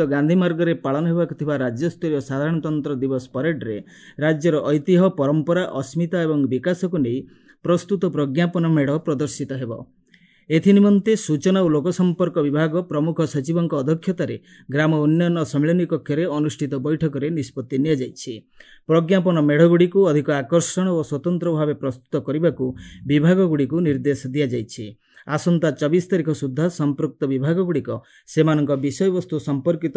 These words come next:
ପ୍ରଜ୍ଞାପନ ମେଢ଼ର ସଂରଚନା ପ୍ରଦାନ କରିବେ। ଏହାକୁ ଯାଞ୍ଚ କରାଯାଇ ଶ୍ରେଷ୍ଠ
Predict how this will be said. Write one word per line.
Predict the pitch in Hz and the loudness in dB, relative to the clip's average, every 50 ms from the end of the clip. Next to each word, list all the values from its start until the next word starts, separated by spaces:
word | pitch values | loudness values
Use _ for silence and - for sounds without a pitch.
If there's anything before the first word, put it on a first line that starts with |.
| 151 123 | -2 -2
ପ୍ରଜ୍ଞାପନ | - 139 127 123 156 165 165 170 170 165 151 | -2 -4 -4 -2 -4 -4 -4 -2 -4 -2 -2
ମେଢ଼ର | 147 135 131 131 123 151 175 - - | -2 -2 -2 -2 -2 -4 -4 -6 -4
ସଂରଚନା | 156 143 143 151 180 175 - 147 127 127 127 | -4 -4 -2 -2 -2 -2 -2 -4 -4 -4 -4
ପ୍ରଦାନ | 127 - 151 139 135 127 123 | -4 -6 -4 -4 -2 -2 -4
କରିବେ। | 117 131 120 117 98 113 95 - _ _ _ _ _ _ - | -4 -4 -6 -6 -6 -10 -10 -12 _ _ _ _ _ _ -2
ଏହାକୁ | 143 156 151 - 147 135 | 0 0 0 0 0 -4
ଯାଞ୍ଚ | 117 117 151 165 185 170 - - | -2 -2 0 0 0 -2 -2 -2
କରାଯାଇ | 165 156 147 131 135 139 165 165 | 0 0 0 0 0 0 0 -2
ଶ୍ରେଷ୍ଠ | - - 147 - - | -2 -4 -6 -6 -6